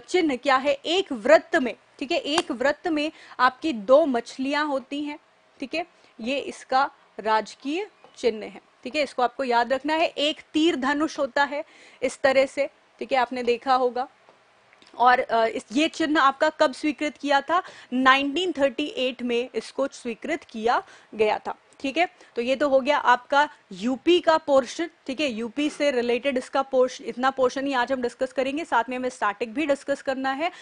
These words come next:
तो जल्दी से हम देख लेते हैं आपकी स्टेट्स और वहाँ की बर्ड सेंचुरीज। यहाँ पे वाइल्ड लाइफ सेंचुरी आज डिस्कस नहीं कर रहे हैं, नेशनल पार्क्स हम डिस्कस नहीं कर रहे हैं, सिर्फ और सिर्फ हम क्या डिस्कस कर रहे हैं? बर्ड सेंचुरीज, ठीक है।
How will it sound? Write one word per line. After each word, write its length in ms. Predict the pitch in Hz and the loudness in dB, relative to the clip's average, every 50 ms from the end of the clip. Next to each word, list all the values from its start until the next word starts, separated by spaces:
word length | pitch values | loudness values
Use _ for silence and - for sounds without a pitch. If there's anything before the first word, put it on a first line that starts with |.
| - - - - | -20 -12 -6 -4
तो 80 | 269 | -4
जल्दी 380 | 240 202 269 277 294 320 392 381 | 0 4 4 6 6 6 4 2
से 80 | 359 403 | 4 4
हम 160 | 381 339 285 | 2 4 4
देख 220 | 294 302 339 - | 2 0 0 0
लेते 240 | 311 294 247 - 294 | -2 -2 -2 -2 -4
हैं 180 | 302 294 320 320 | -2 -2 -2 0
आपकी 380 | - 226 240 - - 285 277 | 0 -2 -2 -4 -4 -8 -8
स्टेट्स 480 | - - - - 320 349 392 - - - | -8 -8 -6 -2 -2 -2 -2 -2 -2 -2
और 160 | - 262 254 | -2 -2 -2
वहाँ 280 | 233 240 214 254 254 254 | -4 -4 -2 -2 -2 -2
की 160 | - 330 311 | -2 -6 -6
बर्ड 420 | 233 196 226 226 262 311 370 359 - - - - - - | -4 -2 0 2 2 2 2 0 -4 -12 -20 -20 -20 -6
सेंचुरीज। 640 | - - 269 262 269 277 277 320 294 302 269 214 - | 4 6 8 8 8 6 2 0 0 0 -2 -2 -4
यहाँ 220 | 240 262 269 311 320 | -4 -2 -2 -2 0
पे 120 | 359 349 | 0 -2
वाइल्ड 320 | 285 226 240 240 254 294 320 | 2 4 6 6 6 6 4
लाइफ 160 | 381 403 - | 4 2 2
सेंचुरी 420 | - 359 330 330 311 330 302 339 | 2 2 2 2 0 -2 -2 2
आज 240 | 339 330 330 285 233 | 2 2 2 2 0
डिस्कस 340 | 269 277 - - 320 320 - 294 | -2 -4 -2 -2 -4 -4 -4 -4
नहीं 200 | 277 294 311 294 | -4 -4 -2 0
कर 160 | 330 302 285 | 0 0 0
रहे 120 | 311 320 | 0 -2
हैं, 80 | 311 262 | -2 0
नेशनल 360 | 233 220 240 - - 339 339 | 0 -2 -2 -4 -6 -6 -2
पार्क्स 300 | 285 311 294 285 - - | 2 2 2 2 0 -2
हम 100 | 311 285 | -4 -4
डिस्कस 320 | 262 269 - - 302 302 - | -4 -4 -2 -2 -4 -2 -2
नहीं 160 | 277 262 277 | -4 -4 -2
कर 140 | 254 277 262 | -2 -2 0
रहे 100 | 262 320 | 0 -2
हैं, 60 | 339 - - - - - | -2 -2 -6 -20 -20 -8
सिर्फ 260 | - 349 359 359 - | -2 0 0 2 2
और 100 | 392 392 | 0 0
सिर्फ 220 | - 370 359 - 349 | 0 0 -2 -2 -2
हम 100 | 330 311 | -2 0
क्या 180 | - 277 269 | 4 4 4
डिस्कस 380 | 269 269 277 - - 302 294 - | 4 2 0 -2 -2 -2 -2 -2
कर 180 | - 277 262 254 | -2 -2 0 2
रहे 120 | 269 277 | 0 0
हैं? 260 | 269 311 320 254 208 | 0 0 -4 -4 -2
बर्ड 280 | 196 233 254 302 330 277 | 0 2 2 2 2 0
सेंचुरीज, 720 | - - - 233 220 220 233 - 262 233 254 214 - - - | -2 -4 -2 -2 -2 -2 -4 -6 -6 -6 -8 -8 -10 -8 -8
ठीक 140 | 285 262 | -4 -2
है। 120 | 359 359 | -2 -2